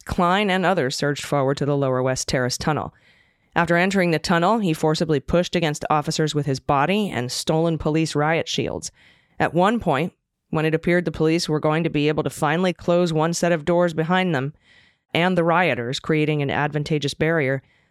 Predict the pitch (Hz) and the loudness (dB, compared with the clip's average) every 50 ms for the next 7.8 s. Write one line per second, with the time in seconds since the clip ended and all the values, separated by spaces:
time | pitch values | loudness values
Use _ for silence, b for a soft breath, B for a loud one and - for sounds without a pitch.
0 | _ _ _ - - 208 185 180 190 202 202 180 156 156 175 175 165 185 170 - | _ _ _ -4 0 2 2 4 4 2 2 2 2 2 2 0 -2 -4 -2 0
1 | 185 170 180 175 - - 151 156 156 160 160 139 - - - 135 127 123 123 131 | 2 2 2 2 0 0 0 2 2 2 2 0 -2 -2 -4 -2 -2 -2 -2 -2
2 | 139 135 - - - 143 143 147 135 123 127 120 113 117 123 - - - 156 - | -2 -4 -4 -4 -2 -2 0 0 -2 -2 -2 -2 -2 -4 -4 -4 -2 -2 -2 0
3 | - 170 156 151 139 - - 151 151 147 - 151 127 147 139 139 135 _ - - | 0 -2 -2 -2 -4 -2 -2 0 0 0 -2 -2 0 0 0 0 -2 _ -2 0
4 | 151 160 185 - - - 214 208 - 165 123 87 - b b b b b b b | 0 0 0 0 0 0 0 0 0 -2 -2 -4 -6 b b b b b b b
5 | b b - 156 160 156 156 156 151 147 151 147 139 131 131 135 131 135 135 - | b b 0 0 2 2 2 2 2 0 0 0 0 0 0 0 0 -2 -4 -4
6 | - 156 - - 139 131 - - 175 196 208 208 196 185 170 156 156 - - 165 | -6 -8 -6 -6 -8 -6 -4 -2 0 2 2 2 2 2 2 0 0 0 0 0
7 | 156 127 - 143 120 127 - - 143 143 151 - - - - - | 0 0 -2 -4 -6 -4 -2 -2 0 0 0 -2 -4 -6 -10 -10